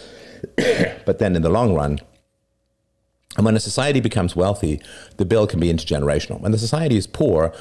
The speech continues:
the same people who mad-, make the bad decisions pay the price. But when society is wealthy, the people who make the bad decisions live and die, and then that's their kids or their grandkids who pay the price. And that's, that's pretty rough. That's pretty rough. So, uh, privatization of education would be the way to go, I think.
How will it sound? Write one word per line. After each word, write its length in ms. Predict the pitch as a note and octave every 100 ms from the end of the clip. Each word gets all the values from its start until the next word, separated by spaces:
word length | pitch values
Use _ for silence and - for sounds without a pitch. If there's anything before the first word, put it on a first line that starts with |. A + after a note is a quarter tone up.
| - -
the 80 |
same 260 | G2+ A#2 A#2+
people 240 | A#2 G2
who 100 | G2+
mad-, 320 | F2+ F2+ D#2+ - -
make 180 | F#2 -
the 80 | D2
bad 240 | G2+ A2+
decisions 500 | - C#3 B2 D#2+ D2+
pay 220 | - F#2
the 100 | -
price. 300 | - A#2+ D2
But 140 | - F#2
when 120 | F#2+
society 460 | - - C#3 A#2
is 140 | E2 -
wealthy, 480 | C#3 E3+ - D#2 - - - - -
the 80 | F#2+
people 220 | B2+ A#2+
who 80 | G2+
make 220 | G#2 A#2+
the 80 | E2+
bad 220 | F2+ E2
decisions 520 | D#2+ - E2+ D#2 D#2+
live 160 | E2+ F#2
and 120 | E2+
die, 220 | D2+ D2
and 200 | E2 D#2+
then 100 | D#2+
that's 220 | D#2 D2+ -
their 140 | D#2+
kids 340 | - B2 G2
or 60 | D2
their 100 | C#2
grandkids 500 | F#2+ A2 G2+ D2 C2
who 100 | E2
pay 160 | - C2+
the 100 | -
price. 340 | A#1+ - -
And 180 | - C#2+
that's, 360 | D#2+ D#2+ -
that's 240 | - D#2+ -
pretty 220 | E2 C#2+
rough. 300 | C2 - - - _ _ -
That's 140 | -
pretty 200 | - B1+
rough. 280 | A#1+ A1+ - _ _
So, 260 | - - - - - - -
uh, 180 | D4 D3+
privatization 640 | - A#2+ G2 D#2 C#2+ C#2
of 80 | B1+
education 520 | C2 B1+ - C2+ -
would 100 | A#1+
be 100 | -
the 100 | A1+
way 120 | B1 A#1+
to 60 |
go, 200 | B1+ A#1+
I 80 | A#1
think. 280 | - C#2